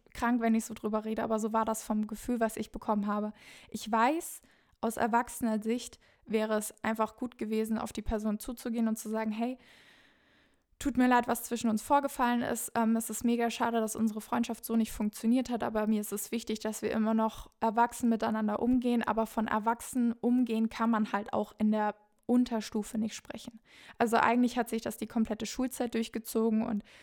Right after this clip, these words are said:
man möchte in der Schule irgendwie immer erwachsen und reif sein und man will so sein wie die Großen, aber man ist es halt nicht. Vor allem im Kopf nicht, finde ich. Und ja, keine Ahnung, es,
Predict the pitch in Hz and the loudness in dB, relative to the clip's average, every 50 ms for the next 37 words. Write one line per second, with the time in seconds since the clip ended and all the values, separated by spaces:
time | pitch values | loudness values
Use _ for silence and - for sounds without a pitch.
0 | - - _ 233 208 214 214 220 240 269 262 - - 262 - 247 233 214 214 - | -20 -6 _ 2 4 6 8 8 6 4 2 0 -4 -2 0 2 2 2 0 0
1 | - 247 269 262 233 - 214 202 214 208 214 226 226 220 233 220 220 226 226 - | 0 0 2 2 2 2 2 0 0 0 2 2 2 2 2 2 0 0 0 -2
2 | - - 226 220 208 - - 254 233 - - 247 233 226 220 214 214 202 226 233 | -2 -2 0 0 0 0 0 -2 -2 -2 0 2 2 2 4 2 2 2 2 2
3 | 233 262 233 226 233 233 226 208 226 202 214 - - 226 220 220 226 - 233 - | 2 0 0 0 2 2 2 0 0 -2 -4 -6 -4 -6 -6 -6 -4 -6 -4 -4
4 | 214 214 214 220 214 208 214 208 - 208 - - 220 220 208 - 233 226 220 - | -2 -2 0 -2 -2 -2 -4 -6 -8 -10 -6 -4 -6 -6 -4 -4 -4 -4 -4 -8
5 | - - _ - - - - _ _ - - - 226 226 214 220 196 202 - - | -14 -20 _ -20 -20 -20 -20 _ _ -4 0 2 4 4 4 4 2 0 -2 -4
6 | 220 208 - - - 233 214 - - 233 220 214 220 220 - - _ _ _ _ | -6 -6 -6 -8 -8 -8 -8 -8 -6 -4 -4 -4 -4 -6 -10 -16 _ _ _ _
7 | _ _ _ _ _ _ _ _ _ _ _ _ _ _ _ _ _ - _ _ | _ _ _ _ _ _ _ _ _ _ _ _ _ _ _ _ _ -20 _ _
8 | _ _ 240 247 240 240 240 247 247 233 - - _ _ _ _ - - - - | _ _ -2 2 4 4 6 6 4 2 0 -8 _ _ _ _ -20 -20 -20 -20
9 | _ _ _ _ _ _ _ _ 240 254 277 285 285 247 220 - - - 254 247 | _ _ _ _ _ _ _ _ 4 6 8 8 8 6 4 -2 0 2 4 4
10 | 254 - - 269 269 240 220 208 - 214 - - - - - - | 4 4 4 2 2 2 2 0 0 -4 -6 -8 -10 -10 -12 -16